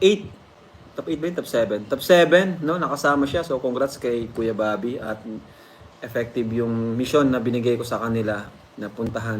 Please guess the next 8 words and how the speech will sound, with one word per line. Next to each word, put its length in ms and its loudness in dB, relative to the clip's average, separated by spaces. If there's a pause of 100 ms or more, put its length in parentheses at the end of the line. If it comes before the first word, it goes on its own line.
yung 160 -6
mga 560 -6 (1040)
pabahay 400 0
natin, 560 -4 (240)
ano? 320 -12
Mga 400 -6 (320)
dating 160 -2
pabahay. 480 -6